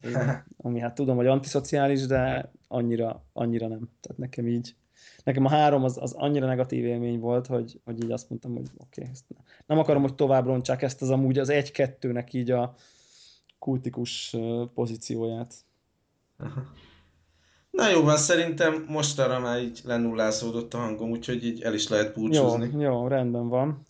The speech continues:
Speaker 1: Ö,
Speaker 2: És akkor jövő héten törekszünk megint egy felvételre, aztán
Speaker 1: Szerintem
Speaker 2: meglátjuk.
Speaker 1: talán így visszaáll, hazajövünk mind a ketten.
Speaker 2: Igen, igen, reméljük.
Speaker 1: És akkor egy kicsit visszaáll a rend, és akkor így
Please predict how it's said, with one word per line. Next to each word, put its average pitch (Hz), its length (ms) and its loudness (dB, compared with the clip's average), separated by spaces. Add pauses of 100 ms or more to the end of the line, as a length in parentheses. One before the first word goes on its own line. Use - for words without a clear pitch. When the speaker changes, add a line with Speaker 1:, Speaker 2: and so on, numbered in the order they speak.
(180)
Speaker 1:
Ö, 127 420 0 (840)
Speaker 2:
És 143 140 -2
akkor 147 240 2
jövő 143 300 6
héten 120 580 0
törekszünk 117 560 -2
megint 104 240 -6
egy 104 120 -6
felvételre, 110 640 -2
aztán 110 260 -6
Speaker 1:
Szerintem 156 240 4
Speaker 2:
meglátjuk. 156 300 4
Speaker 1:
talán 143 140 2
így 135 80 -2
visszaáll, 131 580 0 (180)
hazajövünk 127 500 0
mind 131 140 0
a 127 60 -2
ketten. 127 240 -4
Speaker 2:
Igen, 113 240 2
igen, 110 240 -4
reméljük. 113 320 0
Speaker 1:
És 113 60 -8
akkor 127 120 -4
egy 120 60 -4
kicsit 131 280 -8
visszaáll 120 420 -6
a 117 80 -2
rend, 113 260 -4
és 120 120 -8
akkor 123 260 -10
így 113 240 -4